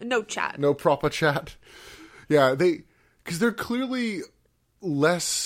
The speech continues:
Speaker 2: scripted, and as b-, head booker, Kevin Nash knows where he wants us to go,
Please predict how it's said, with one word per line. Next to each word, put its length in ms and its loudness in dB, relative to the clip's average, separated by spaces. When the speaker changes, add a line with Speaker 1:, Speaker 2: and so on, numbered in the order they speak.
Speaker 2:
scripted, 580 0
and 480 -2
as 340 4
b-, 280 -12
head 280 4
booker, 320 2
Kevin 340 0
Nash 360 -2
knows 320 0
where 120 -2
he 100 0
wants 300 -2
us 140 -2
to 100 -4
go, 400 2